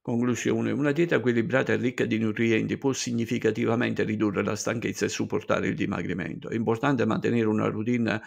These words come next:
alimentare costante e integrare uno stile di vita sano con adeguato riposo e attività fisica. Per personalizzare ulteriormente la dieta è consigliabile consultare un biologo nutrizionista che possa adattarla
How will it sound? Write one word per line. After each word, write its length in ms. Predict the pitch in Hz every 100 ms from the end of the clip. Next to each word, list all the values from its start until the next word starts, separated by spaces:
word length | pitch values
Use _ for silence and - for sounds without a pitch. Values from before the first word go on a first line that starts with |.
| - - -
alimentare 640 | 107 107 113 - 113 113
costante 760 | 98 101 - 123 - - 92 -
e 120 | 123
integrare 520 | 117 110 135 139 110
uno 160 | 85 107
stile 280 | - 113
di 100 | 113
vita 260 | 117 113 117
sano 380 | - - - -
con 220 | 107 196
adeguato 720 | 113 - 110 107 107 113 -
riposo 420 | 131 - - 107
e 40 | 107
attività 440 | - - 101 -
fisica. 500 | - - - - - _ - - -
Per 180 | - 110
personalizzare 760 | 120 110 123 120 117 117 151 131
ulteriormente 720 | 113 113 113 110 113 117 -
la 140 | 107
dieta 260 | 120 139 120
è 60 |
consigliabile 680 | - 113 - 113 101 110 104
consultare 500 | 104 104 104 104 107
un 100 | 101
biologo 360 | 104 101 101 101
nutrizionista 840 | 101 - 110 - 143 143 110 -
che 160 | 107 110
possa 340 | 113 - -
adattarla 800 | 92 95 - - - - - 190